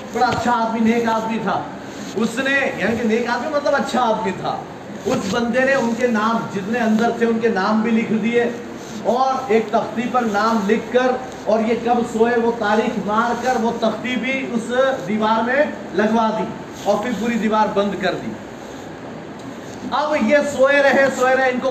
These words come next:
کچھ پتہ نہیں ہے۔ ایک وقت پھر وہ آیا کہ پھر یہ اٹھے تین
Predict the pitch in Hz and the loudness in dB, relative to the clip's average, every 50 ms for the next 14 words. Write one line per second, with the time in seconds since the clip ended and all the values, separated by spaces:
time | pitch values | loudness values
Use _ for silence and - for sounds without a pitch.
0 | - - 262 254 - - - 240 247 233 220 220 208 202 160 139 135 135 - - | 0 -2 -2 -2 -2 -2 -4 -2 0 2 2 2 2 0 -2 -4 -6 -8 -10 -10
1 | - - - - - - 180 233 247 214 208 226 247 220 - 254 240 240 254 247 | -12 -14 -14 -14 -4 2 2 4 4 2 2 0 0 0 0 -2 -2 -2 0 -2
2 | 240 180 202 233 247 240 240 240 247 247 240 - - - - - - - - - | -2 0 2 2 2 2 2 2 2 0 0 -2 -2 -4 -8 -10 -10 -10 -10 -10
3 | - - - - - - - - - - - - - 202 196 - 247 277 277 233 | -8 -8 -10 -10 -10 -12 -14 -14 -14 -14 -4 0 0 2 2 2 0 0 0 0
4 | 208 233 269 254 233 233 220 - - 262 247 220 190 - - - - - - - | 0 2 2 2 4 2 2 2 2 2 2 2 2 0 -2 -6 -10 -10 -12 -12
5 | - - - 214 226 262 254 | -12 -6 -2 0 0 2 2